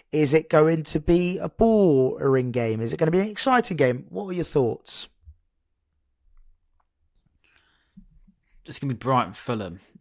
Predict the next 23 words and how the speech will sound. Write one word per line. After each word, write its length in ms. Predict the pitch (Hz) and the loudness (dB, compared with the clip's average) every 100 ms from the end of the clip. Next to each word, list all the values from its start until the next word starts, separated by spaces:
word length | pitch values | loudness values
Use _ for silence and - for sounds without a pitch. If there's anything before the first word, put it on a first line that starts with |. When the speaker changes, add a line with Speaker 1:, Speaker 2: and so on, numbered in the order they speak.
| _ _ | _ _
Speaker 2:
um, 560 | 113 107 101 95 92 85 | -4 -4 -4 -6 -8 -10
Speaker 1:
<laughs> 60 | - | -6
Speaker 2:
and 80 | 113 | -4
I'll 100 | 113 | -2
let 120 | 113 | -2
that 160 | 113 | -4
one 140 | 104 104 | -6 -8
sell 280 | - 117 107 | -6 -6 -6
itself 360 | - 110 104 | -8 -10 -8
as 100 | 107 | -8
it 80 | 104 | -10
is, 220 | 101 95 | -10 -12
because 460 | - 110 113 104 - - - _ _ _ | -14 -12 -8 -8 -10 -18 -20 _ _ _
it's, 400 | - - - - | -10 -6 -6 -6
it's, 160 | 143 - - - - - - - - _ - | -8 -10 -12 -16 -20 -20 -20 -20 -20 _ -20
Speaker 1:
It's 160 | - | -10
a 40 | 127 | -8
pretty 240 | - 151 | 0 0
Speaker 2:
it's 80 | 135 | 4
gonna 160 | 160 156 | 4 4
Speaker 1:
pants, 180 | 104 | 0
then. 160 | 107 123 | -4 -4
Speaker 2:
be, 100 | 127 | -6